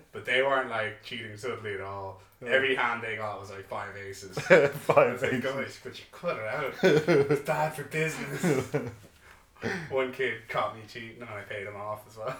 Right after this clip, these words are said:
Speaker 2: Nice, man. You had a, you had it all sussed out.
Speaker 1: It was, yeah, it
Speaker 2: Paying
Speaker 1: was
Speaker 2: people off at twelve.
Speaker 1: it grifting, man.
Speaker 2: Yeah.
Speaker 1: It was the griftiest I've ever been, probably. I haven't grifted that hard since.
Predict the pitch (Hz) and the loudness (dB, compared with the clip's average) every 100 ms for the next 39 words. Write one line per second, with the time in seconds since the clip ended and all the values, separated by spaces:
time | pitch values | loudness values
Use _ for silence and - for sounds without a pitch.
0 | 156 120 139 135 117 - 107 98 - - | -6 2 6 6 6 -2 -4 -4 -10 -20
1 | - 135 170 160 135 117 127 147 135 117 | -14 -6 2 4 4 2 -2 -2 -2 -2
2 | 117 104 117 110 127 143 120 - - - | -4 -2 -4 -4 2 2 2 -4 -20 -12
3 | 165 170 175 196 139 131 139 131 120 120 | -8 -4 -2 2 2 2 0 -2 0 -2
4 | 120 98 - 110 110 92 - 98 - 165 | -4 -12 -2 0 0 -4 -12 -14 -4 -4
5 | - 131 101 104 123 - - 117 113 110 | -2 -10 -10 -10 -12 -14 -12 -4 0 0
6 | 98 98 - 127 127 131 - - 170 175 | -2 -8 -14 -12 -12 -14 -14 -6 -6 -4
7 | 165 156 127 110 104 110 107 107 107 98 | -6 -4 -6 -4 -6 -8 -10 -8 -8 -8
8 | 98 101 131 147 135 127 - 117 110 107 | -6 -6 -6 -6 -4 -4 -6 -6 -4 -2
9 | 101 95 110 104 104 | -4 -8 -12 -12 -14